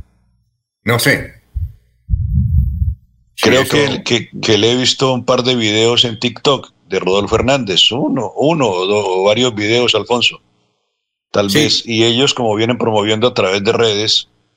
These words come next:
Speaker 2: pues han logrado que sus seguidores y que la gente que está buscando, eh, ir contra el establecimiento, porque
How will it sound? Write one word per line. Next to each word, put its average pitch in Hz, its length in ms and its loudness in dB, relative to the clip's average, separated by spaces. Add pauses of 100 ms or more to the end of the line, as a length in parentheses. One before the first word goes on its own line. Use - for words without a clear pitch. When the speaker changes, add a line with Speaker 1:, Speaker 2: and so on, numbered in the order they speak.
(300)
Speaker 2:
pues 92 220 -4
han 101 160 0
logrado 117 460 2
que 95 100 -6
sus - 220 -2
seguidores 95 680 0
y 92 80 -10
que - 160 -4
la 82 140 0
gente 95 340 -2
que 98 120 -4
está 90 280 2
buscando, 98 840 -2 (500)
eh, 90 380 -2
ir 147 320 0
contra 127 380 -2
el 104 80 -4
establecimiento, 107 960 0
porque 87 480 -4